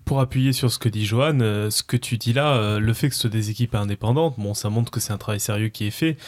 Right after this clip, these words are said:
mais ils l'ont fait avec notre regard de, actuel, avec la relativité et tout. Euh, quand ils parlaient de l'éther,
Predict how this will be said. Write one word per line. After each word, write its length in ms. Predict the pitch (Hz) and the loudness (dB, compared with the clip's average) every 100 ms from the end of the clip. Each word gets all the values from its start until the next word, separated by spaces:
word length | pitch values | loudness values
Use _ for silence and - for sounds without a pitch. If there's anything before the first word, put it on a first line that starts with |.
| - - - | -18 -12 -2
mais 160 | 113 | 0
ils 100 | 113 | 2
l'ont 140 | 110 113 | 2 2
fait 160 | - | 2
avec 240 | 139 110 - | 2 0 0
notre 300 | 107 - 110 | -2 0 0
regard 420 | 110 131 135 123 | 2 2 2 0
de, 320 | 117 113 107 | 2 2 2
actuel, 540 | 98 107 - 135 143 123 | 0 -4 -2 0 2 2
avec 260 | 104 - | 0 -2
la 80 | 104 | -2
relativité 480 | 104 104 - 104 120 | 0 -2 -6 -2 -2
et 60 | |
tout. 260 | 127 190 131 | 0 2 2
Euh, 80 | 120 | 0
quand 280 | - 127 120 | 0 0 0
ils 80 | 120 | 0
parlaient 260 | 113 110 | 2 2
de 80 | 98 | 0
l'éther, 460 | 107 104 160 156 | -2 0 0 0